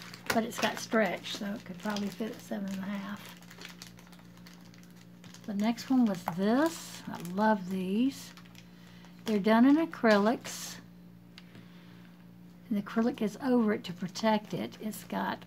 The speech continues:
um, mother pearl shell-like on the inside. This is a beautiful blue one. I just kept a necklace that was like, just like this, but it was brown.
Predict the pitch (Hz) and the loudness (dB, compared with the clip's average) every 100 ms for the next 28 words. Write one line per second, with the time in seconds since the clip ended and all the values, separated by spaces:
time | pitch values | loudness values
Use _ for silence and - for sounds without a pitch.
0 | - 190 190 175 175 165 - - - - | -6 -2 -2 -2 -4 -6 -10 -20 -20 -20
1 | - - - - - - - - - - | -20 -20 -20 -20 -20 -20 -20 -20 -18 -2
2 | 226 233 220 - 226 220 - - 214 220 | 4 4 4 2 2 2 -2 0 2 4
3 | 220 226 226 - - - 214 208 214 220 | 4 4 2 -8 -12 -2 0 2 2 0
4 | - 226 220 226 226 214 226 196 165 196 | 0 2 2 2 0 -2 -4 -4 -6 -2
5 | 226 220 190 - - 208 220 233 262 269 | -2 -2 -6 -10 -6 0 2 2 2 2
6 | 285 - - - - - - - - - | 0 -4 -20 -20 -20 -20 -20 -20 -20 -20
7 | - - - - - - - - - - | -20 -20 -20 -20 -20 -20 -20 -20 -20 -20
8 | - - - 208 - 226 226 - - - | -20 -20 -18 -14 -12 -6 -6 -6 -18 -20
9 | - - - - 233 - 175 185 196 185 | -20 -20 -20 -8 -8 -6 -6 -4 -6 -6
10 | - - - - - - - - 233 - | -12 -12 -14 -18 -16 -14 -14 -16 -18 -18
11 | - - - - - - - - - - | -20 -20 -20 -20 -20 -20 -20 -20 -20 -20
12 | - - - - - - - - - - | -20 -20 -20 -20 -20 -20 -20 -20 -20 -20
13 | - - 214 208 220 214 247 - 226 226 | -20 -12 -6 -4 0 2 2 2 0 0
14 | - 185 175 - 175 180 196 185 180 196 | 0 -6 -6 -8 -10 -8 -8 -8 -4 -2
15 | 202 190 185 185 196 | -2 -2 -4 -6 -8